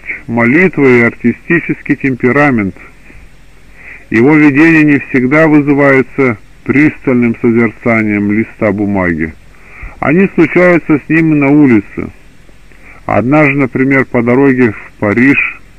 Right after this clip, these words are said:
около Булонского леса, Тиссо вдруг видит перед собой массивную каменную арку, которую валит огромная толпа народа в восточных костюмах, с тюрбанами на головах.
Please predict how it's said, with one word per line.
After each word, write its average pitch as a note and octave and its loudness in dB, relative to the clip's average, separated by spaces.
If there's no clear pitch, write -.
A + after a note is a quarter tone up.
около G#2+ -4
Булонского G#2+ -4
леса, G2+ -2
Тиссо C#3+ -4
вдруг C3 0
видит C3+ 0
перед A#2 -2
собой B2+ 0
массивную C3+ 0
каменную C3 0
арку, B2 0
которую B2+ 2
валит C#3 2
огромная C3+ 0
толпа C3+ -2
народа C#3 0
в B2 0
восточных B2 -4
костюмах, A2+ -4
с - -20
тюрбанами B2+ 0
на B2 0
головах. A2+ 0